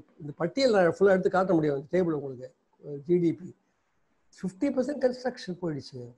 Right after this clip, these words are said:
forty percent manufacturing போயிடுச்சு, private investment collapse ஆயிடுச்சு. இதை விட உங்களுக்கு என்ன படம் பிடிப்பு வேணும்? இதெல்லாமே வந்து ஆண்டவன் வந்து செஞ்சுட்டு போனார். ராத்திரியில இடி வந்துச்சா, மின்னல் வந்துச்சா, மழை வந்துச்சா, என்ன சொல்றீங்க? அப்ப நீங்க தானே ஆட்சியில இருந்தீங்க, இன்னைக்கு இல்லையே, ஏழு வருஷமா இருக்கீங்களே.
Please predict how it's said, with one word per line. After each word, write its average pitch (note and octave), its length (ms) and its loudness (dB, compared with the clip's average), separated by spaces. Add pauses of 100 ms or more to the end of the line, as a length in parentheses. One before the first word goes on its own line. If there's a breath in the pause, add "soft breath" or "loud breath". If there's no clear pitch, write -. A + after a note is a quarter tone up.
forty G3 240 -4
percent G#3+ 340 -4
manufacturing F#3 600 -2
போயிடுச்சு, C#3 460 -10 (640)
private A#3+ 220 2
investment A3+ 420 0
collapse A3+ 320 -2
ஆயிடுச்சு. C#3+ 540 -2 (460)
இதை A#3 180 0
விட D4 160 2
உங்களுக்கு C4 280 2
என்ன B3 140 0
படம் A3+ 240 -2
பிடிப்பு G3 300 0
வேணும்? F#3 540 -2
இதெல்லாமே B3 280 2
வந்து B3+ 260 2
ஆண்டவன் A3 320 4
வந்து F3+ 160 4
செஞ்சுட்டு F3+ 200 0
போனார். C#3 200 -2
ராத்திரியில C#3 580 -6
இடி D#3+ 160 -2
வந்துச்சா, D3+ 400 -2
மின்னல் E3+ 320 -2
வந்துச்சா, D3 260 -8
மழை D#3+ 200 -4
வந்துச்சா, D#3 380 -8
என்ன A3+ 200 -14
சொல்றீங்க? F#3 360 -6 (640)
அப்ப B3+ 160 -6
நீங்க B3 260 2
தானே C4+ 220 2
ஆட்சியில B3 140 -4
இருந்தீங்க, G#3+ 400 2
இன்னைக்கு B3 400 0
இல்லையே, A3+ 380 0
ஏழு B3+ 240 0
வருஷமா G#3 140 -6
இருக்கீங்களே. E3+ 440 -6